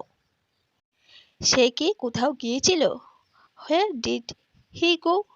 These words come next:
Where did he go? এটা খুব সহজ। This is very easy।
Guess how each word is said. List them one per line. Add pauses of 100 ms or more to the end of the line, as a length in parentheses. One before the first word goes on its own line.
(840)
Where (160)
did (200)
he (680)
go? (1080)
এটা (100)
খুব (140)
সহজ। (520)
This (120)
is (180)
very (200)
easy।